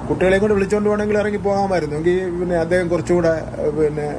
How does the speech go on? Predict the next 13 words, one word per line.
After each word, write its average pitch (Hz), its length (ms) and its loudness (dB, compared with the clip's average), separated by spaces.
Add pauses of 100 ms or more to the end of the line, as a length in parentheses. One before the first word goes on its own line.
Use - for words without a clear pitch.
(120)
ക്ഷീണിക്കപ്പെടും. 151 600 -2 (580)
ആ - 20 2 (160)
മാ-, 147 460 -2
ആ - 20 2 (140)
ഒരു 202 120 2 (640)
മര്യാദകേട് 175 420 2 (100)
ഞാൻ 151 140 -4
കാണിച്ചില്ല. 143 480 -2 (500)
എന്തായാലും 185 460 2 (640)
ഇത്തരം 226 380 0
കാര്യങ്ങൾ, 190 360 0 (800)
കാര്യങ്ങളിൽ 175 380 2
നിന്ന് 185 140 0